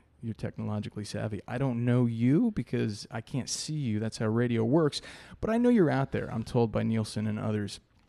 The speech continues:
who are far smarter than I. In any case, let's get to the main event today. If you listen to the show, you know that this is a program, a product,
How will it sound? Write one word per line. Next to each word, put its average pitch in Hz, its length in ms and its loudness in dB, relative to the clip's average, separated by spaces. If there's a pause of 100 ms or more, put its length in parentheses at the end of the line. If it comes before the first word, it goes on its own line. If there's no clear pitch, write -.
(240)
who 110 100 -4
are 104 60 -2
far 107 220 -6
smarter 104 320 -4
than 107 100 -4
I. 101 160 -4
In 117 120 0
any 151 140 0
case, 113 320 0
let's 131 160 -4
get 202 140 -2
to - 100 -14
the 143 60 2
main 110 240 2
event 104 360 0
today. 110 380 2 (360)
If 127 100 -2
you 147 80 6
listen 175 300 4
to 151 60 2
the 139 100 4
show, 123 280 4
you 120 180 4
know 123 180 6
that 110 180 -2
this 131 240 2
is 113 140 0
a 110 160 0 (360)
program, 170 520 6
a 107 60 0
product, 139 540 4